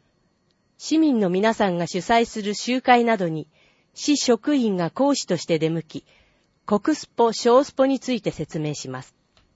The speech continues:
講座名、国スポ、小スポとは。対象、小学生以上。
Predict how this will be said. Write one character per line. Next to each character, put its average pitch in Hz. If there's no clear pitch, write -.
講 269
座 247
名、 185
国 226
ス -
ポ、 220
小 247
ス -
ポ 240
と 240
は。 180
対 202
象、 190
小 240
学 269
生 233
以 220
上。 165